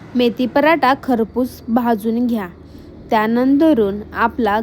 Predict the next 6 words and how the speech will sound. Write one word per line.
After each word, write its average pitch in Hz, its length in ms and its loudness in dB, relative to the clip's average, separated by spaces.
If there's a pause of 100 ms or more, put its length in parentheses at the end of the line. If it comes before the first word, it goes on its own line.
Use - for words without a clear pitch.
गरम 226 340 0
गरम 226 260 0
मेथी 220 500 -4
पराठा 226 480 -4 (120)
तयार 185 300 -4
आहे. 180 280 -8